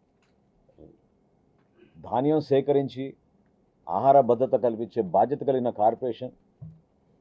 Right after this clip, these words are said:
ప్రతి సంవత్సరం మేము చేస్తున్న కార్యక్రమాల్లో కూడా వీళ్ళు తలదూర్చి అన్యాయంగా ముప్పై ఆరు వేల మూడు వందల కోట్ల రూపాయల రుణాలు చేసి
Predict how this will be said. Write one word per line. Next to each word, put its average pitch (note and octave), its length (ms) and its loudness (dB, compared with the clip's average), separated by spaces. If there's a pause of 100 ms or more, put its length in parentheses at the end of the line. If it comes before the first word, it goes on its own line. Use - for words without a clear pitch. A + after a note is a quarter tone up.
(920)
ప్రతి G#2 200 -6
సంవత్సరం C#3+ 460 2
మేము C3+ 160 0
చేస్తున్న A#2+ 320 -2
కార్యక్రమాల్లో B2+ 760 2
కూడా G2 260 2 (1600)
వీళ్ళు A#2 260 0
తలదూర్చి B2+ 600 0 (800)
అన్యాయంగా B2 600 2 (640)
ముప్పై A#2 320 -2
ఆరు B2+ 220 8
వేల A#2+ 220 4
మూడు A2+ 160 0
వందల A2 140 0
కోట్ల E3+ 320 2
రూపాయల D3 320 6
రుణాలు A#2 300 0
చేసి F#2+ 320 -8